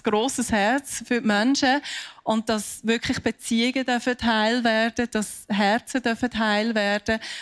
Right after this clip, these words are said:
wo manchmal sicher auch einen längeren Weg dazu auch braucht, gell? Aber das ist immer wieder so schön zu spüren, dass du dich so interessierst an einem Leben von einem Menschen.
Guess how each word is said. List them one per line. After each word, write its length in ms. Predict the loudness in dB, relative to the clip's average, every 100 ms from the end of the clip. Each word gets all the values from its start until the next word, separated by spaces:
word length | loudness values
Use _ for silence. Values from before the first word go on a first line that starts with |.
| -16 _
wo 120 | -2 0
manchmal 320 | 2 2 0
sicher 840 | -2 -4 -4 -2 -2 0 0 2
auch 80 | 2
einen 120 | 0
längeren 440 | 0 0 0 0 0
Weg 260 | 0 -2 -6 -6
dazu 520 | -4 -4 -8 -6 0 2
auch 220 | 2 0
braucht, 460 | 0 0 -2 -4
gell? 280 | 0 0 0 -4 -8 -10 -12 -2
Aber 280 | -2 0 0
das 240 | 0 0
ist 140 | -2 0
immer 260 | 0 0
wieder 180 | 0 -2
so 220 | -2 0
schön 280 | 2 0 0
zu 120 | -4
spüren, 640 | -8 -4 -2 0 0 -2 -6 _
dass 260 | -4 -4 -2
du 260 | 0 0 -2 -10 -14 -20 _ _ -2
dich 240 | 0 0 -4
so 260 | -2 -2 0
interessierst 840 | -4 -2 -2 -2 0 0 0 -2
an 220 | -2 0
einem 140 | 0 2
Leben 380 | 2 2 -2 -2
von 200 | 0 2
einem 180 | 2 2
Menschen. 480 | 2 2 0 -4